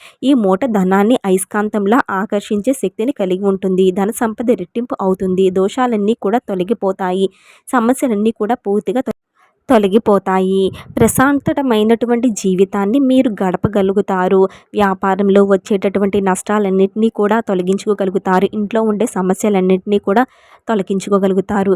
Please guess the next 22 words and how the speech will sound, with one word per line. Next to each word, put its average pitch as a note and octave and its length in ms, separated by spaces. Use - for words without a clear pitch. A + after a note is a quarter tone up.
ఇదండి C4 520
ఈ B3 140
రోజు G3+ 300
వీడియో G#3 300
అయితే. G3+ 240
మీకు A#3+ 220
ఈ B3 80
వీడియో G3 300
నచ్చినట్లయితే G3+ 760
తప్పకుండా A#3 640
చిన్న A3+ 320
లైక్ G3 340
ఇవ్వటం G#3 320
మాత్రం G3+ 320
అస్సలు G#3 340
మర్చిపోవద్దండి. G3+ 840
మీరు C4+ 240
ఇచ్చేటటువంటి B3+ 680
అమూల్యమైనటువంటి A#3+ 1200
లైక్ G#3+ 300
మాకు B3+ 260
ఎంతో G3+ 320